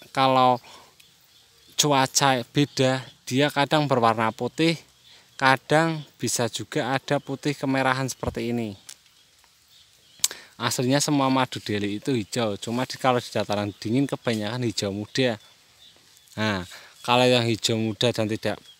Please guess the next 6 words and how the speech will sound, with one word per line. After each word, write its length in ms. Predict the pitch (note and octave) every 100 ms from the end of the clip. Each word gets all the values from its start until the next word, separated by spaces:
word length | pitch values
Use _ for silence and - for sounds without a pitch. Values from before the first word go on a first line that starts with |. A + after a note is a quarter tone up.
| _ _
berubah 560 | - A2 G#2+ - A#2 G2 - - - - - C3
itu 320 | B2+ - C3+
jambu 340 | - A#2+ A2 B2
T 160 | -
S 240 | - B2 -
G. 460 | - B2 A2+ F#2+